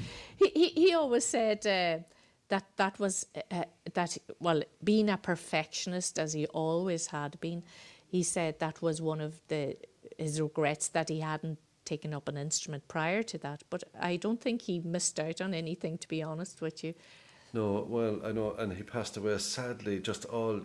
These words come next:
Speaker 2: too young, but the one abiding memory I have of him, actually I met you in New York, uh, sh-,
Speaker 1: Yeah.
Speaker 2: maybe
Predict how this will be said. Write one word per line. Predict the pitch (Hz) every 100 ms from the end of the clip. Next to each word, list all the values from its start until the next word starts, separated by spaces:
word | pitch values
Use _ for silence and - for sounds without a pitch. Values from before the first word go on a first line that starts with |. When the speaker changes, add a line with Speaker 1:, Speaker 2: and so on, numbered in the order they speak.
| -
Speaker 2:
too | - 131 110
young, | 101 120 113 101
but | 110 - - - - - _
the | 107
one | 104 131 127 113 -
abiding | 110 107 117 139 139 117
memory | 104 101 104
I | 107 123
have | 104 107 92
of | 95 -
him, | 110 151
actually | 170 151 139
I |
met | 143 156
you | 127 104
in |
New | 110 107
York, | 113 135 113 -
uh, | 107 98
sh-, | - -
Speaker 1:
Yeah. | 185 - 113 - 107
Speaker 2:
maybe | 120 117